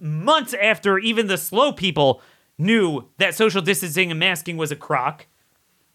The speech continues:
and harmful. This man is hours away from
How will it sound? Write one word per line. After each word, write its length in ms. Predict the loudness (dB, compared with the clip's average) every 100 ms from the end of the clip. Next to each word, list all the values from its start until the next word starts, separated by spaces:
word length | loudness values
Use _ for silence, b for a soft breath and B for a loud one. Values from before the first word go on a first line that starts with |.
| _ _ _ _ _ _ -4
and 120 | -2
harmful. 640 | 2 2 2 0 0 0 _ _ _ _ _ _ _ _ _ _ _ _ _ _ _ _ 0
This 220 | 0 2
man 240 | 0 2
is 160 | 0 -2 -6 0
hours 420 | 2 4 4 6
away 600 | 4 6 4 2 -4 -10 _ _ _ _
from 340 | _ 0 0